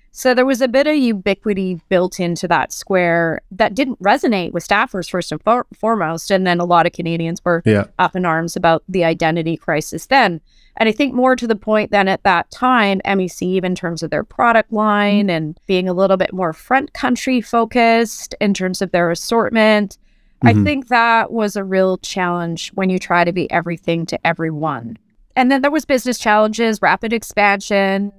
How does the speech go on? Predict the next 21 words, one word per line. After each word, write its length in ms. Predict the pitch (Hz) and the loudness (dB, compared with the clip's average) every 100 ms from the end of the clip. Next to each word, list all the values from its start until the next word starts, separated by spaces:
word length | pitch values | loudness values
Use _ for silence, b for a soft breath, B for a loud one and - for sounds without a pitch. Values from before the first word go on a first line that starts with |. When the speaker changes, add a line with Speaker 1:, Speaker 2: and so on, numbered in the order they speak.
| - | -8
Speaker 1:
you 120 | 196 | -4
know, 200 | 190 180 | -2 -2
cash 340 | - 190 185 - | -2 -2 -2 -2
flow, 600 | 196 196 190 190 185 185 | 0 2 4 2 0 -2
uh, 480 | - 156 - 85 - - | -2 -2 -2 -2 -4 -6
you 140 | - | -4
know, 220 | 175 165 | -2 -2
business 420 | 165 208 208 220 - | 0 -2 0 -2 0
challenges 640 | 190 175 175 180 175 170 | -2 0 -2 0 0 0
that 280 | 175 160 - | 0 0 -2
every 260 | - 226 214 | 0 0 0
business 440 | 185 175 165 160 | -2 -2 -4 -8
will 140 | - 160 | -8 -8
face, 560 | - 156 165 208 - - | -2 0 0 -2 -10 -6
Speaker 2:
Mm-hmm. 200 | 120 107 147 - | 0 2 2 0
Speaker 1:
uh, 180 | 170 165 | 0 0
when 180 | 180 180 | 0 -2
you're 100 | 185 | -2
trying 280 | - 180 180 | 0 0 0
to 60 | |
grow. 500 | - 240 208 175 175 | 0 2 4 2 -2